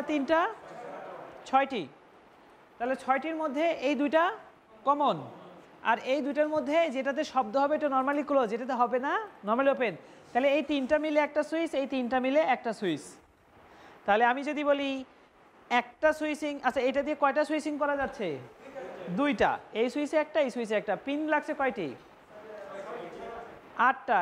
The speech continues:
এক, দুই আর ছয়। কয়টা লাগে? কয়েল ছাড়া হবে?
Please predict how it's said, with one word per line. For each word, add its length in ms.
এক, 60
দুই 160
আর 80
ছয়। 240
কয়টা 260
লাগে? 220
কয়েল 240
ছাড়া 200
হবে? 200